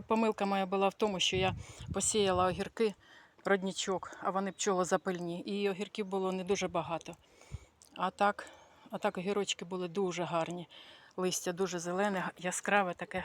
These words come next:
га-, гарне. Кущі великі. У мене є світлина, можете подивитися, гарні.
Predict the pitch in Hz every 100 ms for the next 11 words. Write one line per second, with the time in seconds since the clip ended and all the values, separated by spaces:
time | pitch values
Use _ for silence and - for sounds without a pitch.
0 | - 190 196 180 185 180 - - - -
1 | - 190 - 196 180 190 208 - 180 -
2 | - _ _ - - - - 196 185 180
3 | 180 196 190 185 175 180 180 190 196 185
4 | 185 190 208 - 196 202 196 202